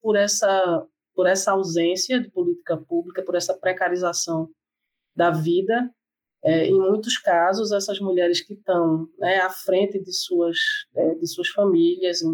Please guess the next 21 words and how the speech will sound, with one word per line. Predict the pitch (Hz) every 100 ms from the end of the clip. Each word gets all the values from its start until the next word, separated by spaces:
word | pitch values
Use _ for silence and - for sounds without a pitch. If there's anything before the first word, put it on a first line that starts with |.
| 160
mãe | 170 170 175 175
solo, | - 170 165 175 160 160
muitas | 165 175 165
vezes, | 165 170 185 220 233 - _ _ _ _ _ _ _
é, | 165 165 160
que | 160 214
têm | - 196 208
que | 214
pagar | 214 208 196 190
uma | 202
conta | - 202 196
alta | 208 170 175 - 254 269 -
pela | 175
falta | 170 175 175 185
da | 175
infraestrutura, | 170 - 180 - 190 190 190 208 254 247 _ _ _ _
são | - 196 196
as | 196
mesmas | 180 190 208 208
que | 220
precisam, | 220 214 - 190 190 208 226 247